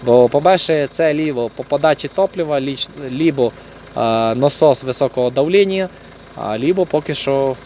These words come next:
просто я втупив, утопив каву. Все, будемо щось далі роздумувати. Всім дякую, от така неісправність. Дві машини в мене, на обої. І доволі дв-, нехороша проблема, коли нема ніякої зацепки по комп'ютері. Нагадую, давлення у рампі три бара.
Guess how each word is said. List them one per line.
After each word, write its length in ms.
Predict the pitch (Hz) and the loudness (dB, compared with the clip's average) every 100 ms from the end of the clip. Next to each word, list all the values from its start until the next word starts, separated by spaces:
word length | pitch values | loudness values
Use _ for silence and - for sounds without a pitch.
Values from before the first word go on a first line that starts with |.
| - - - - | -20 -20 -12 -6
просто 240 | 160 - | -4 -2
я 100 | 127 | -2
втупив, 400 | 127 - 117 107 - - 143 | -4 -8 -8 -8 -8 -10 -10
утопив 340 | 135 120 117 - | -8 -8 -8 -4
каву. 280 | 107 95 | -4 -4
Все, 280 | 98 - 156 - - - - - | -4 0 0 -2 -14 -20 -20 -8
будемо 200 | 151 165 | -6 -4
щось 240 | 135 123 127 | -4 -4 -2
далі 220 | 117 110 110 | -2 -2 -4
роздумувати. 680 | 113 147 180 170 160 151 139 - | -4 -2 0 0 0 -2 -4 -10
Всім 200 | - 139 120 | -12 -8 -2
дякую, 400 | 120 113 110 113 | -2 0 -4 -4
от 80 | 147 | -6
така 340 | 123 131 131 | -8 -6 -6
неісправність. 760 | 123 110 - - 110 101 98 | -6 -6 -4 -2 -4 -4 -8
Дві 160 | 120 151 | 0 2
машини 440 | 143 - 185 202 | 2 -4 -6 -6
в 40 | 196 | -6
мене, 260 | 190 185 175 - - - | -6 -8 -10 -16 -20 -6
на 100 | 156 | -2
обої. 380 | 160 165 170 160 - - - | 0 2 2 2 -4 -20 -6
І 200 | 135 151 | -4 -2
доволі 400 | 135 127 139 135 | 0 0 2 0
дв-, 560 | 120 123 131 123 120 127 | -4 -12 -12 -10 -8 -6
нехороша 480 | 131 143 139 127 | 0 2 2 0
проблема, 520 | 123 131 143 196 196 139 | -4 -4 0 2 0 -4
коли 160 | 143 147 | -6 -8
нема 240 | 139 139 | -8 -8
ніякої 380 | 156 139 - 135 | -6 -6 -6 -10
зацепки 460 | 120 117 139 - 113 | -8 -6 -6 -6 -12
по 120 | - | -12
комп'ютері. 520 | 131 117 107 98 95 - - - - | -12 -8 -8 -8 -10 -12 -20 -16 -4
Нагадую, 420 | 143 170 180 131 | 0 2 2 0
давлення 500 | 123 135 170 175 151 | 0 -4 -4 -4 -6
у 140 | 131 120 | -8 -6
рампі 420 | 131 208 147 104 - - - | -6 -6 -8 -12 -14 -20 -10
три 140 | 120 127 | -6 -2
бара. 360 | 139 101 85 | 0 0 -4